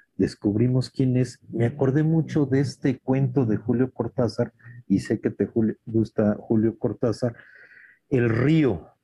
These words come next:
el cuento de Julio Cortázar del Río, que aparentemente, eh, parece que es la pareja que le está abrazando a la chica que quiere alejarse, que lo amenaza con que se, se, eh, se va a tirar al Sena,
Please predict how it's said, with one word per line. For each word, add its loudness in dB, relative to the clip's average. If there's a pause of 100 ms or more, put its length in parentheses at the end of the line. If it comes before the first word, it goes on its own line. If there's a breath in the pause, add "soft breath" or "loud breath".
(260)
el -2
cuento 0
de 2
Julio 0
Cortázar -4
del -2
Río, 0 (480 soft breath)
que -2
aparentemente, -2 (480 loud breath)
eh, 2
parece -4
que -2
es -4
la -4
pareja -2
que -8
le -4
está -6
abrazando -2
a -12
la -6
chica -4
que -8
quiere 0
alejarse, -4 (320 soft breath)
que 0
lo 0
amenaza -2
con -2
que -4
se, -2
se, -4
eh, -4
se -6
va 0
a -4
tirar 2
al 0
Sena, 0